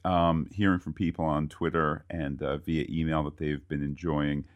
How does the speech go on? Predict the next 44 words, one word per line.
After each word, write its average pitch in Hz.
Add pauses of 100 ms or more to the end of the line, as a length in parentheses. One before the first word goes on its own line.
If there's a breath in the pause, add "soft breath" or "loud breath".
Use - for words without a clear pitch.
(120)
not 90
just -
this 82
podcast, 71
and 82
we 78
look 78
forward 82
to, 65 (120)
to, 78
to -
reading 71
those 67
emails 67
on 73
our 80
next 90
mailbag 78
episode, -
probably 82
towards -
the 76
end 69
of 64
this 62
month, - (580)
um, 78 (180)
but 92
also 80
hearing 78
that 73
they've 76
enjoyed 73
the, 69
uh, 67
the 73
little 69
preview 87
episode 80
that -
we 78
did 76
for, 71
uh, -